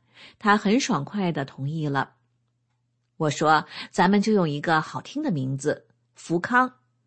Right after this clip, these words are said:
三退之后，你就会有一个平安美好的未来，有福健康。”他说：“谢谢，谢谢。”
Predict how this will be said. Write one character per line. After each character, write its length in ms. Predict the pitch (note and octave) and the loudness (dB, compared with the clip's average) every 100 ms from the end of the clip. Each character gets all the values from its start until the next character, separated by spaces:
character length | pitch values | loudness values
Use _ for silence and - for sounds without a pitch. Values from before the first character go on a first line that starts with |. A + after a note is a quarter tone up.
| _ _ _ | _ _ _
三 240 | - E4 F4 | 0 2 4
退 180 | F4+ | 4
之 200 | F#3+ F#3+ | 4 2
后， 320 | F#3+ F#3+ D#3 - | 2 0 0 0
你 140 | F#3 | 2
就 160 | F3+ F#3 | 4 2
会 160 | F#3 | 2
有 120 | D3 C3+ | -2 -2
一 120 | C3+ | -4
个 240 | - D3+ | 0 0
平 340 | C#3 - D#3+ G#3+ | 0 -8 -6 -2
安 200 | B3+ B3 | -2 -4
美 200 | E3+ D#3+ | -6 -4
好 180 | E3+ C3+ | -6 -8
的 80 | C#3 | -6
未 180 | E3 D3 | -6 -6
来， 320 | C3+ C3+ C#3+ _ _ - _ | -4 -4 -6 _ _ -20 _
有 280 | G#3+ F3+ | 4 4
福 380 | E3 - E3+ - - | 2 -2 0 0 0
健 320 | C4 A3+ C#3 | -4 -4 -4
康。” 340 | - D3+ - _ _ _ _ _ _ _ | -2 -2 -2 _ _ _ _ _ _ _
他 120 | D#3 | -10
说 360 | - D3+ D3 - _ - | -2 0 0 -4 _ -18
：“谢 340 | - - A#3+ F#3 | -6 2 4 4
谢， 260 | F3+ F3+ - | 4 2 2
谢 280 | - F#3 D3+ | -6 -6 -6
谢。” 320 | - C3 | -6 -8